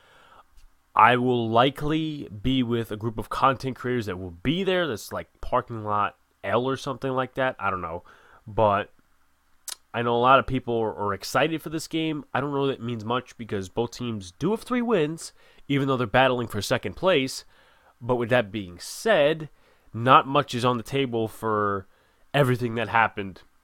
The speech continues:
in January with the Jalen Hurts, Nate Sudfeld situation.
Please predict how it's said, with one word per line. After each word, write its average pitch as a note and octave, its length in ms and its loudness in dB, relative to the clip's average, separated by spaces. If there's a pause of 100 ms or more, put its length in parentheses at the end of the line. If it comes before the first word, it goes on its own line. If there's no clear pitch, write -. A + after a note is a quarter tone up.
(300)
in B2 100 -6
January G#2 580 -2 (120)
with G#2 360 -2 (200)
the G2 460 -6 (300)
Jalen G#2 360 -4
Hurts, - 800 0 (140)
Nate F2+ 180 -16
Sudfeld D3+ 500 0
situation. B2+ 760 -6